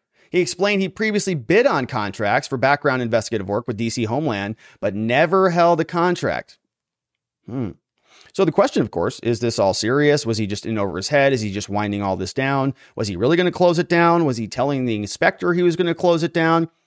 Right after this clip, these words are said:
just so the inspector goes away while keeping all of this open? Did he knowingly encourage Ali to proffer forward that he was an agent? The memo continues.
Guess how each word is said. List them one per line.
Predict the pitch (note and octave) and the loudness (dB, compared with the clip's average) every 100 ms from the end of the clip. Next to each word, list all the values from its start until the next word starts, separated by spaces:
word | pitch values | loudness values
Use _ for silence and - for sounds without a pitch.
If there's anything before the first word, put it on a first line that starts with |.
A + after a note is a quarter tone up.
| _ | _
just | - C#3+ | -6 -2
so | D3 | 2
the | C3 | 2
inspector | A2 C#3+ B2+ A2+ | 2 0 -2 -2
goes | G2 F2+ | -2 -4
away | F#2+ G2 D3+ F3+ F3 E3+ _ _ _ _ - | -4 0 4 4 2 0 _ _ _ _ -2
while | B2 | 0
keeping | A#2 C#3 B2+ A#2+ | 0 -4 -2 -2
all | A2 | 0
of | G#2 | -2
this | G2+ C#3 | -2 0
open? | D3 D3 D3 D3 C#3+ _ _ _ _ | 0 0 -2 -2 -6 _ _ _ _
Did | C3+ | -2
he | A#2+ B2+ B2 A#2 A2+ A2+ A2+ - _ | 0 0 2 0 0 -2 -4 -10 _
knowingly | A#2+ D3 E3 D3+ C#3 | 0 2 2 0 -2
encourage | B2 - F#3 F#3 - | -4 -2 0 0 0
Ali | D#3+ E3 E3+ E3+ | 2 2 2 0
to | E3 B2+ A2+ | -2 -4 -4
proffer | G2 - C#3 D3 D3 | -6 -2 0 2 0
forward | C#3 D#3+ D3 D3 | 0 2 2 2
that | B2+ | 0
he | A2 | -4
was | G2+ A#2+ F3 | 0 2 2
an | G3+ | 2
agent? | F#3+ F#3 F#3+ F#3+ - _ _ - | 0 0 -4 -6 -16 _ _ -2
The | |
memo | F3 G3 E3+ | 2 4 2
continues. | - C3+ A#2+ F2 D#2+ | 2 -2 -2 -4 -10